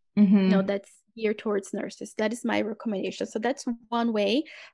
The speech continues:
Speaker 2: that you can just take advantage of that and, and go big and even start on Amazon if you'd like. Now, I just wanna back up a little bit and say that Etsy is a little bit more forgiving and a little bit easier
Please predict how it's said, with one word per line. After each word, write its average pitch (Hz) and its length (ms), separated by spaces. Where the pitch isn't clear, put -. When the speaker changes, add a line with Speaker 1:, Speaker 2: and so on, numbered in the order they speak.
Speaker 2:
that 208 320
you 220 220
can 208 580
just 220 240
take 196 160
advantage 202 480
of 196 220
that 214 260
and, - 160
and 196 300
go 214 140
big 202 360
and 202 220
even 226 340
start 214 420
on 220 100
Amazon 226 500
if 202 200
you'd 214 140
like. 202 300
Now, 226 200
I 240 120
just 247 260
wanna 254 180
back 226 240
up 262 160
a - 20
little 220 160
bit 214 100
and 214 120
say 214 220
that 208 200
Etsy 240 420
is 247 140
a 240 40
little 226 180
bit 233 40
more 220 140
forgiving 226 720
and 220 140
a 196 120
little 220 200
bit - 160
easier 233 480